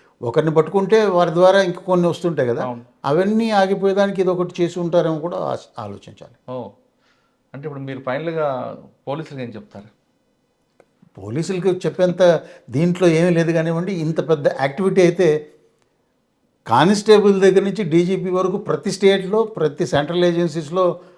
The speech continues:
Speaker 1: హై అలర్ట్‌లోనే ఉంటారు.
Speaker 2: అవును.
Speaker 1: వాళ్ళు దీనికి సంబంధించి చాలా చేసి ఉన్నారు. ఇండియాలో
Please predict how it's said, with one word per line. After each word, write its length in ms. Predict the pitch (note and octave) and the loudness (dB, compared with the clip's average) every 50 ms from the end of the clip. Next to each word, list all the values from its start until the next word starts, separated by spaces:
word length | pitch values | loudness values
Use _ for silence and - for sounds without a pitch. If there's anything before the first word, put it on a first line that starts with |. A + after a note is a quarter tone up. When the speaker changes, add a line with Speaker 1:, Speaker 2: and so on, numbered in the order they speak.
| _ _ _ _ - - | _ _ _ _ -4 0
Speaker 1:
హై 200 | C3+ E3 F3+ F#3+ | 2 4 6 6
అలర్ట్‌లోనే 500 | E3 D#3+ D#3+ D#3 D#3 - D#3 D#3 D#3+ E3 | 6 6 4 2 2 0 -2 0 0 -2
ఉంటారు. 440 | C3+ G2+ - - - - _ - A2+ | -4 -6 -8 -14 -18 -20 _ -20 -20
Speaker 2:
అవును. 200 | A2 G#2+ G#2 G#2 _ _ _ _ _ G2+ | -20 -20 -20 -20 _ _ _ _ _ -4
Speaker 1:
వాళ్ళు 540 | A2+ B2+ C#3+ D3+ D3+ D3 D3+ D#3+ D#3 D#3 | 0 2 2 2 0 0 -2 -2 -4 -4
దీనికి 480 | D3+ D3+ C3 A2+ C3+ D3+ D#3+ D#3+ C#3 - | -6 -10 -10 -8 -6 -4 -4 -4 -4 -4
సంబంధించి 560 | - D3 D#3+ F3 G3+ G3+ G#3+ G#3 G3+ G3+ - - - | -6 -6 -4 -4 -4 -4 -6 -6 -8 -10 -10 -6 -6
చాలా 280 | A#2+ B2+ E3+ G3 G3 F3+ F3+ | -4 0 0 0 0 0 0
చేసి 180 | F3+ F3+ F3+ F3+ | -2 0 0 -2
ఉన్నారు. 240 | F3 E3+ F3 D3+ | -2 -2 -4 -4
ఇండియాలో 540 | B2 A2+ A#2 C3 D#3+ F3+ F3+ F3+ F3 E3 E3 | -4 -4 -2 2 4 4 6 6 4 2 0